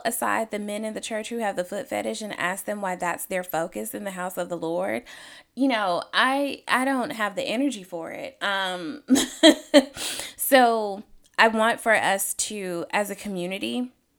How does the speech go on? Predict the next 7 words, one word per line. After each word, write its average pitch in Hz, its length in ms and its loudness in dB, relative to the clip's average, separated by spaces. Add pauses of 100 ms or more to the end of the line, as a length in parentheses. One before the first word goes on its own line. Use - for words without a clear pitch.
(880)
as 208 180 -2
human 208 340 -10
people, 190 560 -4 (460)
as 175 460 4 (100)
good 190 240 -2
global 170 340 -2
citizens, 185 760 -6